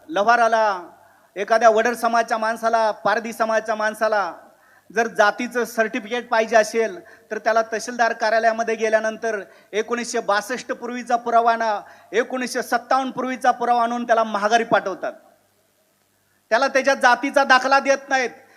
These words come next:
आणि इकडे उलटं चाललंय, ह्यांना निजामांच्या काळातल्या नोंदी सापडायला लागल्यात,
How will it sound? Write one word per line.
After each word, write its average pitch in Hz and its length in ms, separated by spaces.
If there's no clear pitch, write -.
आणि 254 200
इकडे 277 220
उलटं 285 360
चाललंय, 277 600
ह्यांना 277 240
निजामांच्या 294 640
काळातल्या 302 440
नोंदी 294 300
सापडायला 269 460
लागल्यात, 233 240